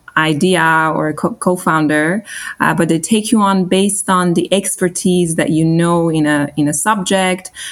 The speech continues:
or based on, you know, your past experience of how to run a startup and, you know, do f-, fundraising. And they match you with, you know, if you are a, a sort of a C E O salesperson, they, uh,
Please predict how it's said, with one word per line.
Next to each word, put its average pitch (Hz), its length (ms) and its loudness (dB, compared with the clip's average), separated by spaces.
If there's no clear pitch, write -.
or 160 160 0
based 175 420 -2
on, 165 260 2
you 165 100 0
know, 156 160 2
your 156 500 0
past 175 320 0
experience 170 760 0
of - 380 -6
how 165 240 0
to 165 180 -2
run 165 240 0
a 165 40 0
startup 156 680 0
and, 147 180 0
you 147 60 0
know, 143 160 0
do 156 200 -2
f-, - 120 -12
fundraising. 160 1040 0
And 175 140 4
they 180 80 2
match 185 460 0
you 196 240 2
with, 165 440 0
you 156 60 0
know, 156 120 0
if 165 200 0
you 180 100 2
are 170 200 2
a, 156 480 0
a 160 80 -4
sort 165 220 -2
of 151 60 0
a 160 60 -2
C 185 400 0
E 175 80 4
O 170 100 2
salesperson, 165 920 -2
they, 156 260 0
uh, 151 380 2